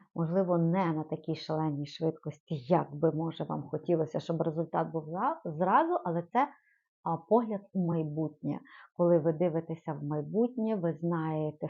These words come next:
свою ціль і знаєте, куди ви йдете і чого ви прагнете. Що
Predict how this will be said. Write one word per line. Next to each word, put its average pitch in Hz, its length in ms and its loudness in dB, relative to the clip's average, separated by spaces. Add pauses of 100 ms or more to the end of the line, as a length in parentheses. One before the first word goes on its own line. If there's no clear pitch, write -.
(100)
свою 151 300 -4 (100)
ціль 269 280 2
і 170 80 -2
знаєте, 175 600 0
куди 180 460 4
ви 269 140 4
йдете 262 420 4
і 208 300 2 (280)
чого 190 260 -2
ви 196 120 -8
прагнете. 160 840 -2 (320)
Що 247 220 4